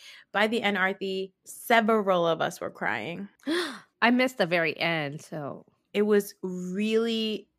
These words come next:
Speaker 1: it was cathartic, okay?
Speaker 2: Mm-hmm.
Speaker 1: Cameron Westcott, it was
Speaker 2: Yeah.
Speaker 1: cathartic. It was
Speaker 2: Yeah.
Speaker 1: actually lovely. So
Speaker 2: He did a good job because he did research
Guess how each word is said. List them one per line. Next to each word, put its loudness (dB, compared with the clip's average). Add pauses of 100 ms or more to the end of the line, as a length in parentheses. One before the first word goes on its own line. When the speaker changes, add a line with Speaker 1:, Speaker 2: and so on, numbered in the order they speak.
Speaker 1:
it 6
was 4
cathartic, 2
okay? 0
Speaker 2:
Mm-hmm. -10
Speaker 1:
Cameron 8
Westcott, 6
it 2
was 0
Speaker 2:
Yeah. 0 (120)
Speaker 1:
cathartic. 2 (440)
It -4
was 0
Speaker 2:
Yeah. 6
Speaker 1:
actually -2
lovely. -6
So 2
Speaker 2:
He 10
did 8
a 4
good 6
job 8
because -2
he 0
did -4
research -2